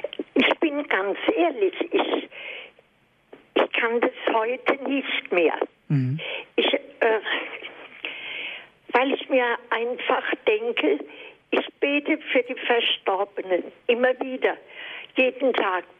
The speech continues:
Speaker 1: Man betet ja auch in der Kirche. Und ich kann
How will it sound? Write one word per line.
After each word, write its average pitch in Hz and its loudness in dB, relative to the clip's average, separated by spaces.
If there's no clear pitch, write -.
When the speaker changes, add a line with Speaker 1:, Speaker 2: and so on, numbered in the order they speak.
Speaker 1:
Man 226 0
betet 247 2
ja 240 0
auch 220 2
in 247 0
der 233 2
Kirche. - -2
Und 254 2
ich - 0
kann 240 4